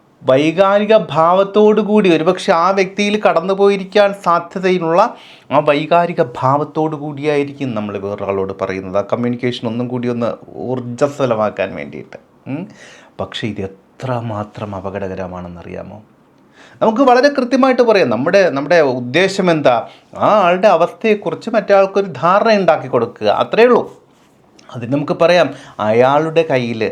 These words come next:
ആ വേദനയുണ്ട്, മറ്റേയാളുടെ കയ്യിൽ ആ വേദനയുണ്ട്, അല്ലെങ്കിൽ something, ഏത്, ഏത്, ഇത് ഭാഗത്താണെന്നുള്ളത് ആ പേര് ചേർത്തിട്ട് ആ വ്യക്തിയെ മെൻഷൻ ചെയ്തിട്ട് തന്നെ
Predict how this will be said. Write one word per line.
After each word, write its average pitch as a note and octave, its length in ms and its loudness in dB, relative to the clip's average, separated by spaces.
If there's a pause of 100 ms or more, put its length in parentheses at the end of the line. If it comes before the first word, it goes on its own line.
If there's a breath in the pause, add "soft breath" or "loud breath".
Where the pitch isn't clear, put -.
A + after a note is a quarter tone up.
(120)
ആ A2 60 -6
വേദനയുണ്ട്, F2+ 720 -10 (260 loud breath)
മറ്റേയാളുടെ B2 540 0
കയ്യിൽ B2 340 0
ആ A2 40 4
വേദനയുണ്ട്, G2 460 -4
അല്ലെങ്കിൽ C#3+ 280 -2
something, F#3+ 280 -2
ഏത്, C#3+ 180 -2
ഏത്, C#3+ 400 -2
ഇത് C#3 140 -6
ഭാഗത്താണെന്നുള്ളത് A#2+ 880 0 (300 loud breath)
ആ A2 100 0
പേര് B2+ 640 -4
ചേർത്തിട്ട് G#2+ 680 -6
ആ G#2+ 100 2
വ്യക്തിയെ A#2+ 760 -4
മെൻഷൻ B2 680 -2
ചെയ്തിട്ട് G#2+ 480 -4
തന്നെ G2 220 -6